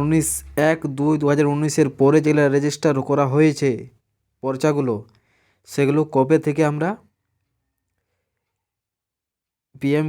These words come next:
কিষাণে রেজিস্টার করাতে পারবো? তা আমি একটা বিষয় আপনারাকে জানাবো যে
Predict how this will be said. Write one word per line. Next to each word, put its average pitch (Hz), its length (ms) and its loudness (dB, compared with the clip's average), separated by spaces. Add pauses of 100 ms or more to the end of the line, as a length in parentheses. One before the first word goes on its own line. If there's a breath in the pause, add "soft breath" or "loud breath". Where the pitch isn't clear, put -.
কিষাণে 151 320 -2 (100)
রেজিস্টার 143 420 -2
করাতে 143 340 0
পারবো? 120 300 -2 (2250)
তা 131 60 -10 (120)
আমি 156 200 -4
একটা 151 180 -2 (120)
বিষয় 156 340 0
আপনারাকে 147 480 -4
জানাবো 143 300 0 (100)
যে 151 100 0